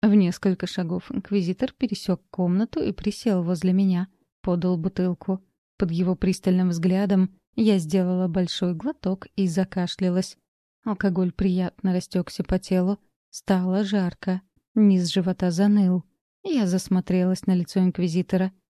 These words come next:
А ведь старший Даркмур довольно красивый мужчина. Я удивилась своим мыслям и бросила быстрый взгляд на свечку. Масло подействовало.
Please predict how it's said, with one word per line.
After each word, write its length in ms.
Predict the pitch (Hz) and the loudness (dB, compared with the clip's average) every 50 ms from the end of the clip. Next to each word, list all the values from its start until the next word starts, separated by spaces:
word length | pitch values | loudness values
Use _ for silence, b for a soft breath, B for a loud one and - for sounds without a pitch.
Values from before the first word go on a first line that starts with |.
| _ _ _ _ _ _ - | _ _ _ _ _ _ -6
А 120 | 233 240 | -4 -4
ведь 120 | 247 247 | -4 -6
старший 480 | - - - 254 254 269 - - - 349 | -6 -6 -4 -4 -4 -4 -4 -4 -2 0
Даркмур 640 | 262 208 190 196 196 202 - - 277 269 277 277 269 | 2 4 4 2 0 0 0 2 4 4 4 4 2
довольно 520 | 214 180 190 180 170 180 185 175 190 220 | 0 2 2 2 2 2 2 2 0 0
красивый 520 | - - - 311 - - - 220 208 262 269 | -2 -4 -10 -10 -8 -4 -4 -2 0 0 0
мужчина. 560 | 285 320 - - - - 208 240 247 190 - _ _ _ _ _ _ _ _ _ _ _ _ _ _ _ _ _ _ | 0 -2 -4 -6 -4 0 2 2 2 2 0 _ _ _ _ _ _ _ _ _ _ _ _ _ _ _ _ _ _
Я 200 | - 165 165 170 | -8 -6 -4 -4
удивилась 520 | 165 170 143 175 175 170 190 208 233 214 - | -4 -4 -4 -2 -2 -2 -2 -2 -2 -4 -4
своим 320 | - 170 175 190 214 226 | -4 -2 0 2 4 4
мыслям 400 | 240 240 208 - - 175 175 180 | 4 4 2 2 0 0 0 0
и 40 | 175 | 0
бросила 420 | 160 175 180 175 - - 240 302 | 0 -2 -4 -4 -2 -2 -2 -2
быстрый 380 | 294 - 190 180 - - - 185 | 0 0 0 -2 -2 -2 -2 -2
взгляд 380 | 160 147 160 185 185 185 - | -2 0 0 0 0 2 0
на 60 | - 254 | 0 -2
свечку. 540 | - - 202 180 165 - - - 185 185 - _ _ _ _ _ _ _ _ _ | 0 0 -2 -2 -2 -2 -2 -2 -2 -2 -2 _ _ _ _ _ _ _ _ _
Масло 360 | - 170 175 170 - - 370 | -4 -2 -2 -2 -4 -6 -8
подействовало. 800 | - - 339 254 202 185 170 - - 190 180 190 190 185 190 | -4 -2 -2 0 0 0 -2 -4 -2 -2 0 2 2 0 0